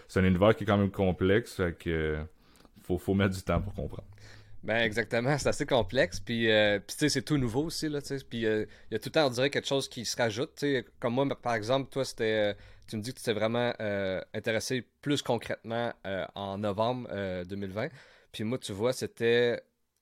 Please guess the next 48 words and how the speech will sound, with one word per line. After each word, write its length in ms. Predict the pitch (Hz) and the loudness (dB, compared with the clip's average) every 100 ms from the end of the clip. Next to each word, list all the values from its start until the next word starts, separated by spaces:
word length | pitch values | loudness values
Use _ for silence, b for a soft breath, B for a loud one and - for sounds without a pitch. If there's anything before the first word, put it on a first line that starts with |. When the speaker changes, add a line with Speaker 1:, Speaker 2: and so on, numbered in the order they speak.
| _ 104 | _ -8
Speaker 2:
euh, 80 | |
mettons, 480 | 104 104 - 113 110 | -4 -4 -2 0 0
en 200 | 101 98 | 0 -2
mai 260 | 101 113 117 | -2 -2 0
deux 120 | 117 | 0
mille 160 | 110 101 | 0 -2
vingt 220 | 107 120 | 0 -2
que 60 | 110 | 0
j'avais 160 | 104 | 0
vraiment, 160 | 98 104 | 0 -6
puis 120 | - | -6
tu 60 | - | 0
sais, 80 | |
on 100 | 127 | 2
parlait 220 | 101 110 107 | 2 0 0
même 140 | 110 | -2
pas 120 | 131 | -2
d'N 240 | 113 107 101 | 0 0 0
F 140 | - | -4
T 100 | 123 | -8
dans 100 | 110 | -8
ce 80 | - | -8
temps-là, 320 | 104 98 117 | -8 -6 -6
ou 260 | 107 104 98 | -4 -4 -6
en 40 | |
tout 80 | - | -6
cas, 80 | 113 | -6
moi, 100 | 117 | -4
je 80 | 104 | -2
n'avais 160 | 101 | -2
pas 120 | - 107 | 0 -2
entendu 260 | 104 - | -4 -6
parler, 340 | 101 98 117 143 B B B - | -6 -4 -6 -8 B B B -16
puis 120 | 95 | -14
tu 120 | - | -12
vois, 340 | 87 110 113 101 | -2 2 4 2
un 120 | 107 | 0
an 80 | 110 | -4
plus 100 | - | -4
tard, 260 | 113 113 104 | 0 0 -2
c'est, 460 | - - 101 98 | -6 -8 -8 -8
c'est 520 | 87 - - 104 95 - | -10 -14 -8 -6 -6 -4
quasiment 320 | 104 110 110 107 - - - | -6 -4 -6 -6 -16 -20 -10
de 80 | 104 | -8
ça 120 | - | -6
qu'on 140 | 117 95 | -4 -4
voit 120 | 104 | -4
partout. 360 | 92 - 156 | -6 -6 -8